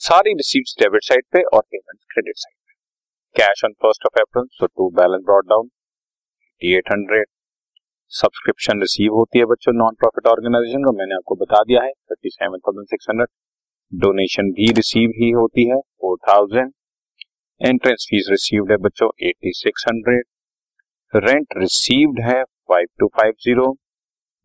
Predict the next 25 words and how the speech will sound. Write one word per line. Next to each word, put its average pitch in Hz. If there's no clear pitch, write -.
इलेक्ट्रिसिटी 190
चार्जेस -
हमने 92
पे 104
किए 117
होंगे, 120
थ्री -
फ़ोर 104
फ़ोर 110
ज़ीरो। 117
टैक्स -
हमने 90
पे 101
किया 113
होगा, 113
फ़ाइव 87
हंड्रेड। 113
Salaries 104
and 127
wages 104
छब्बीस -
हजार 95
दो 95
सौ -
हमने 95